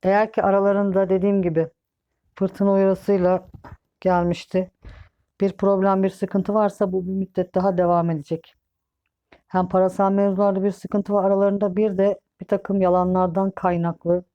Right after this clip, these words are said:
bir problem var olarak görünüyor. Bakalım başka ne düşün-, ne hissediyor? Burada tılsım altısı ve kale kartı ters geldi.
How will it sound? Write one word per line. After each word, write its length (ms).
bir 80
problem 580
var 120
olarak 440
görünüyor. 560
Bakalım 560
başka 400
ne 160
düşün-, 320
ne 120
hissediyor? 640
Burada 460
tılsım 380
altısı 500
ve 120
kale 280
kartı 360
ters 300
geldi. 420